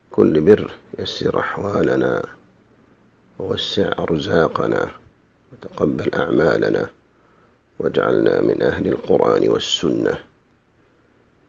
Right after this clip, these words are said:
وأتمم لنا البر والمنة. وصلى الله على محمد وآله وصحبه وسلم. تم تحريره صوتيا في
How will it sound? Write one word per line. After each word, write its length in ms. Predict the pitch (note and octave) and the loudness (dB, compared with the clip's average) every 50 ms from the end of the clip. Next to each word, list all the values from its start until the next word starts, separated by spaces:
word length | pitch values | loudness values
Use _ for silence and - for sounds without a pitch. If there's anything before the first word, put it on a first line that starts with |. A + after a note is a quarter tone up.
| _ _ _ _ _ - | _ _ _ _ _ -6
وأتمم 580 | - - - - - - - G#1 G#1+ A1+ A#1+ | -4 -2 0 -2 -2 -2 -2 -2 0 2 2
لنا 200 | C#2 D#2+ D2 C#2+ | 4 4 4 4
البر 420 | C2+ A#1+ G#1+ G1+ B1 C#2+ - - - | 2 2 2 2 2 2 2 2 2
والمنة. 680 | G1+ G#1+ G1+ G1+ G1+ G1+ G#1+ A1 - G1+ G1+ G1+ - - - - - - - - - - - - - - - - - - - - - - - - - - - - - - - - - - - - - - - - - - - - - - - - - - - - - - - - - - - - - - | 2 4 4 2 2 0 -2 -2 -2 0 0 -2 -2 -4 -8 -16 -20 -20 -20 -20 -20 -20 -20 -20 -20 -20 -20 -20 -20 -20 -20 -20 -20 -20 -20 -20 -20 -20 -20 -20 -20 -20 -18 -18 -18 -20 -20 -20 -20 -20 -20 -20 -18 -18 -18 -18 -18 -18 -18 -18 -16 -16 -16 -16 -16 -16 -16 -14 -14 -14 -14 -10 -6 -6
وصلى 360 | - - - - - - - | -4 -2 0 0 0 2 2
الله 240 | C#2 C#2 - D2+ D2+ | 2 2 2 2 0
على 280 | - - - - C2+ A#1+ | 0 0 2 4 4 4
محمد 440 | A1 - - C#2+ D2 C2+ A#1 G1+ A1 | 4 4 2 4 4 4 4 6 6
وآله 300 | A1+ G1+ G#1 G#1 G#1+ A#1+ | 6 6 6 4 4 4
وصحبه 340 | - - - - - G1+ | 2 0 -2 0 2 2
وسلم. 420 | G1+ - - - C2+ B1+ B1 G1+ - | 2 2 2 2 2 4 2 2 2
تم 260 | - - F2 D#2+ C#2+ | 4 4 4 6 4
تحريره 420 | - - D#2 - E2 E2 D2 B1+ B1 | 4 2 4 4 6 6 6 6 4
صوتيا 640 | - - C2+ C2+ - - F#2 F2+ E2+ D#2+ D2+ C#2 G1+ - - - - - - - - - - - - - - - - - - - - - - | 2 2 2 2 4 4 4 6 6 6 6 4 0 -2 -8 -20 -20 -20 -20 -20 -20 -20 -20 -20 -20 -20 -20 -20 -20 -20 -20 -20 -20 -20 -6
في 380 | - - F#2 F2 E2 C2+ - | 0 4 4 6 6 4 2